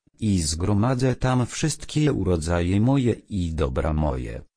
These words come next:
i rzekę do duszy mojej: Duszo,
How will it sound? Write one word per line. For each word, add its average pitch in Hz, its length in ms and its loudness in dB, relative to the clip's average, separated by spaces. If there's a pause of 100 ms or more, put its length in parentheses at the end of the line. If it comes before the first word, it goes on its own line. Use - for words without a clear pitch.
(100)
i 117 240 2
rzekę 82 380 0
do 92 180 0
duszy 120 380 0
mojej: 67 600 -2 (200)
Duszo, 92 460 -2